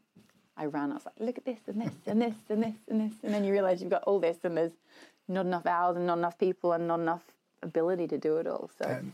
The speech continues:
Speaker 2: and bed it down.
Speaker 1: And
Speaker 2: How many
Speaker 1: bed it
Speaker 2: coun-,
Speaker 1: down.
Speaker 2: how many countries are you in?
Speaker 1: At the minute, five.
Speaker 2: Right.
Speaker 1: Yes.
Speaker 2: How, how do you manage the cash flow
Speaker 1: Mm.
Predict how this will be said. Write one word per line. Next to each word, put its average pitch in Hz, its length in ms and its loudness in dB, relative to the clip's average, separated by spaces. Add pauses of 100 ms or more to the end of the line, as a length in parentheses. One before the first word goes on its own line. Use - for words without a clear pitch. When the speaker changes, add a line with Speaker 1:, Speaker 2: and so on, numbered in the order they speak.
(100)
Speaker 2:
and 110 180 -8
bed 110 180 0
it 104 140 -6
down. 110 300 -2
Speaker 1:
And - 20 -12
Speaker 2:
How 190 80 2
many 185 200 6
Speaker 1:
bed - 40 6
it - 40 4
Speaker 2:
coun-, 160 180 4
Speaker 1:
down. - 180 -10
Speaker 2:
how 160 100 2
many 143 160 2
countries 120 500 -6
are 117 40 -4
you 113 80 -4
in? 202 140 -6 (480)
Speaker 1:
At 185 120 2
the 214 60 6
minute, 214 260 2 (160)
five. - 380 0 (280)
Speaker 2:
Right. 98 240 -4 (140)
Speaker 1:
Yes. - 380 -2 (120)
Speaker 2:
How, 185 260 -6 (280)
how - 220 -8
do 269 100 -2
you 240 80 2
manage 151 420 0
the - 80 -12
cash - 280 -4
flow - 420 -8 (260)
Speaker 1:
Mm. 175 240 -2